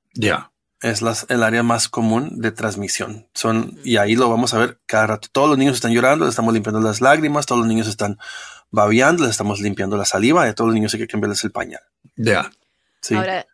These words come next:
Speaker 3: nos hace la pregunta Lenka Mendoza Larco, porque estamos diciendo desde mujeres desde los dieciséis años, para las chicas adolescentes, ¿es para las chicas que están sexualmente
Speaker 2: No.
Speaker 3: activas o para todos en general?
Speaker 2: Para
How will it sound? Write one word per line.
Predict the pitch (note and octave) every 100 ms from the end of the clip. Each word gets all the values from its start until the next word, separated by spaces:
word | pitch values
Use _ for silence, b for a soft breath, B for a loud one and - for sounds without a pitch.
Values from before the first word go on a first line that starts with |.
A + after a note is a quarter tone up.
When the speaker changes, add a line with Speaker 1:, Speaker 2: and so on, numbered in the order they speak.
| -
Speaker 3:
nos | G#3+
hace | D4 F#4+
la |
pregunta | C4+ G3+ G#3 A#3+ A3
Lenka | F#3+ F#3+ G3+ A3+
Mendoza | G3+ E3+ E3 D#3+ G3+
Larco, | E3 C#3 C3+ - C#3 C3+ C3
porque | D#3+ F3
estamos | F#3 G3
diciendo | G#3 - F3 F3+
desde | F3 D#3+ D#3+ D3 - _ -
mujeres | E3 D3+ E3+ G3+
desde | G3+ E3+
los | D3
dieciséis | D#3 - D#3+ D#3 -
años, | D3 D#3 D3
para | - D#3+
las | D3+
chicas | - G3+ G#3
adolescentes, | F#3+ D3+ D3+ D3 D3+ - - b b b -
¿es | G3 -
para | C4+ B3+
las | F#3 D3+ E3+ - _
chicas | - F3+ - F#3 F#3+
que | D#3
están | - D#3
sexualmente | E3+ E3+ F#3 E3+ D#3+ E3
Speaker 2:
No. | B3
Speaker 3:
activas | - B3 C4 D#4 C#4
o | E3+
para | - C#3 C3+
todos | E3+ E3 F#3+
en | F3
general? | E3 -
Speaker 2:
Para | A#2+ A#2 A2 A2+